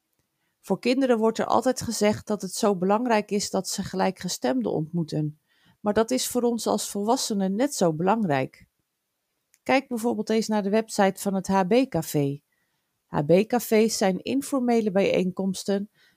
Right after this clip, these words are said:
waar mensen bij elkaar komen om hun kennis over en inzichten in hoogbegaafdheid bij volwassenen te vergroten en daar met andere belangstellenden in een ongedwongen sfeer over te kunnen praten. Wat mij betreft een aanrader.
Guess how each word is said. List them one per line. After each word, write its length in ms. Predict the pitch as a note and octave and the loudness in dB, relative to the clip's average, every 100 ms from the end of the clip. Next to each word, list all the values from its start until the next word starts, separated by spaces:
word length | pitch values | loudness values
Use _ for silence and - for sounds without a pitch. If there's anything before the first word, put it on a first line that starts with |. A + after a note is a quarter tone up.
| _ | _
waar 180 | F#3+ G3 | 0 2
mensen 340 | A#3 C4 B3 | 2 0 2
bij 100 | G3+ | 4
elkaar 400 | F#3 F3+ A3+ B3 | 4 4 4 4
komen 360 | A#3+ A#3 A3+ - | 2 2 2 -2
om 160 | G3 | 0
hun 160 | G3 F#3 | -2 0
kennis 520 | C4 B3+ C4 - - | 0 2 0 -2 -2
over 540 | - G3+ A3+ C4 F4 - _ | 2 4 4 0 -2 -6 _
en 140 | C4+ | -4
inzichten 600 | C#4 B3+ B3+ A#3+ A#3+ - | -2 -2 -2 -2 -2 -2
in 100 | A3 | -2
hoogbegaafdheid 920 | G3+ G3+ - F3 G3 G3+ A#3+ A3 A3 F3+ | 2 2 0 -4 0 0 0 0 0 2
bij 200 | F#3 F3+ | 0 0
volwassenen 680 | D#3+ D#3+ G#3+ - G#3 G3 | -2 0 0 -2 -2 -4
te 120 | F#3 F#3+ | -4 -6
vergroten 760 | F#3+ - A3+ A3+ - C#3 D3 _ _ _ _ _ | -4 0 0 0 0 -4 -4 _ _ _ _ _
en 160 | - G3+ | -4 2
daar 220 | G#3 A3 | 4 4
met 220 | G3 - | 2 0
andere 380 | - C4 C4+ B3+ | 0 2 2 2
belangstellenden 920 | F#3+ F3+ F3 - G#3+ A3 A3+ G#3 G3 - | 2 0 0 -2 0 2 2 0 0 -4
in 120 | G#3 | 0
een 180 | F3 - | 0 0
ongedwongen 680 | - C4+ - G#3 F3+ G3+ G3 | 0 -2 -2 -6 -2 0 0
sfeer 400 | - - F3+ E3+ - | -2 0 2 0 0
over 280 | F3 F3 | 0 0
te 120 | E3+ - | -6 -4
kunnen 280 | G3 G#3 | -2 -2
praten. 640 | - D3+ C#3+ D3+ C#3 C#3 - _ _ _ _ _ | 0 2 2 0 -6 -6 -10 _ _ _ _ _
Wat 180 | F#3 E3+ | -8 0
mij 240 | G3+ B3+ | 2 2
betreft 540 | B3+ - G3 G3+ - - | 0 -2 -2 -2 -6 -12
een 220 | - C4+ - | -6 -4 0
aanrader. 760 | D#3 D#3 D#3 C#3+ D3 - | 0 0 -4 -6 -8 -12